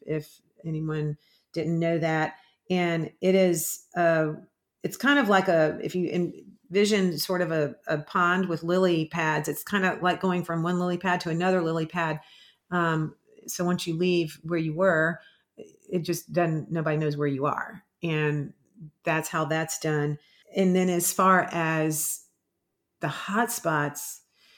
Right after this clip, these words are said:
even kids that, you know, this was a big thing here. I know a lot of schools were taking phones, you know, out of schools, but,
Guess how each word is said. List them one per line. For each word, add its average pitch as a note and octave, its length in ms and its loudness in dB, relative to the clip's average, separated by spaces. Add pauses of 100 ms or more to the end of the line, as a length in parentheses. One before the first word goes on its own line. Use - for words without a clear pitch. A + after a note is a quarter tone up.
(200)
even B3 320 4
kids A3 340 4
that, F3+ 280 0
you G3 120 4
know, F3+ 160 2
this G3+ 180 2
was G#3 140 0
a G3 60 2
big E3+ 360 2
thing F3 360 -2
here. F#3 360 -2
I E3 80 0
know E3 160 0
a D#3 40 2
lot D#3+ 180 2
of D#3 80 -2
schools E3 340 -4
were D#3 80 -4
taking D3+ 320 -4
phones, D3+ 680 -4
you D#3+ 140 -4
know, C#3 440 -2
out D3+ 240 0
of C#3 360 -4 (680)
schools, E3 1160 0 (460)
but, E3+ 480 4